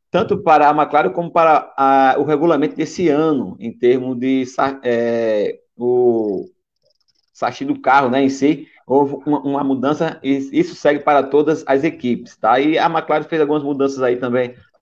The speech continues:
aerodinâmica e também contará com motor Mercedes, né? Uma vez que a McLaren já contou com motores Mercedes, né? Era campeã, década de, de noventa e nove pra dois mil aí, que a equipe era uma equipe que che-,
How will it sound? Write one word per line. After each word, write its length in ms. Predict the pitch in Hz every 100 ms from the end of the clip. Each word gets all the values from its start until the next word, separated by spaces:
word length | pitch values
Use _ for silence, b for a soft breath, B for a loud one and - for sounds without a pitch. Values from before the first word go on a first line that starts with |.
| _ _
aerodinâmica 640 | - 123 131 143 147 170 190
e 40 |
também 280 | 185 185 185
contará 380 | 185 180 147 151
com 140 | 160
motor 360 | 156 139 156 151
Mercedes, 960 | 156 147 - - 120 139 185 - -
né? 220 | 98 101 113
Uma 240 | 113 104
vez 240 | 104 120
que 180 | - 127
a 80 | 120
McLaren 320 | 117 120 113
já 140 | 120 127
contou 420 | 156 143 143 165
com 60 |
motores 300 | 135 123 123
Mercedes, 420 | 127 135 143 160 131
né? 160 | 117
Era 140 | 120 120
campeã, 600 | 135 131 123 117 147 - _ -
década 300 | 110 117 107
de, 400 | 117 113 104 - _ B _ _ _
de 220 | - 110 113
noventa 300 | 113 113 123
e 40 |
nove 180 | 117 117
pra 120 | 117
dois 240 | 123 135
mil 180 | 135 143
aí, 180 | 117 120
que 120 | -
a 20 | 113
equipe 320 | - 117 117
era 260 | 113 113
uma 120 | 107 113
equipe 260 | 127 -
que 140 | - 120
che-, 260 | - 120